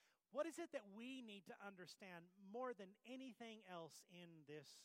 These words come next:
moment? We need to see our Savior. We need to see his faithfulness.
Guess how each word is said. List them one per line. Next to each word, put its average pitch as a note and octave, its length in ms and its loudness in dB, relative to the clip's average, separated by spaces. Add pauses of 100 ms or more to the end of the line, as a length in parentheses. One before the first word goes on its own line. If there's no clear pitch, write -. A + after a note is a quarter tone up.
(140)
moment? C#3 360 -12 (800)
We A#3+ 280 2
need A3 360 0
to F3+ 120 -2
see G#3 440 -2
our F3+ 320 6 (200)
Savior. C#3+ 600 -4
We A#3+ 240 0
need B3+ 320 0
to G3+ 80 0
see G#3 400 -2
his A3+ 480 0 (240)
faithfulness. D#3+ 640 -4